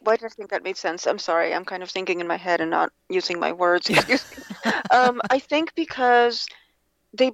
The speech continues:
Speaker 1: both make separates. They both really like making separates
Speaker 2: Mm-hmm. Mm-hmm.
Speaker 1: and thinking in that way. Um,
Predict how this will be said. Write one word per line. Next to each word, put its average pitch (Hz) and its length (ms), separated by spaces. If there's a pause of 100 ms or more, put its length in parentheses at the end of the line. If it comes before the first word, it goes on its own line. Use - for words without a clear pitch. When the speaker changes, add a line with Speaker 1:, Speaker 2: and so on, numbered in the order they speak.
Speaker 1:
both 220 340
make 226 240
separates. - 520
They 220 140
both 220 380
really 214 340
like 180 380
making 202 340
separates - 720
Speaker 2:
Mm-hmm. 160 840
Mm-hmm. 160 300 (200)
Speaker 1:
and 220 800 (300)
thinking 254 560
in 185 140
that 175 220
way. 185 360 (1000)
Um, 190 640